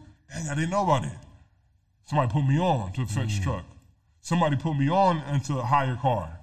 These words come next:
Speaker 1: I didn't know about hire car, 'cause if I did in the beginning, I probably would have bought a bunch of Hyundai Sonatas, two thousand eighteen Hyundai Sonatas for sixteen thousand dollars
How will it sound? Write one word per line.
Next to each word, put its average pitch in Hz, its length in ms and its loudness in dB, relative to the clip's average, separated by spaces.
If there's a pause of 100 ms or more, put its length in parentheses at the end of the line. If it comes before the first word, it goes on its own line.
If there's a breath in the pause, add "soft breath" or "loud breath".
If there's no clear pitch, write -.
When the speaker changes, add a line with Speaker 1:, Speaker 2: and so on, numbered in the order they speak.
Speaker 1:
I 135 120 0
didn't 180 160 0
know 240 140 4
about 165 200 4
hire 143 220 0
car, 107 340 -2
'cause 131 120 -2
if 120 60 -2
I 131 140 4
did 202 380 -2
in 165 100 -2
the 147 60 2
beginning, 151 560 0 (180 loud breath)
I 139 140 4
probably 175 280 2
would 147 140 0
have 127 180 0
bought 117 320 4 (300 loud breath)
a 110 80 -2
bunch 135 320 2
of 127 80 0
Hyundai 139 320 0
Sonatas, 135 440 0
two 127 60 -8
thousand 131 300 0
eighteen 131 260 -4
Hyundai 123 240 -4
Sonatas 123 480 -6 (240 loud breath)
for 113 240 -6 (300)
sixteen 139 480 -2
thousand 120 300 0
dollars 123 500 2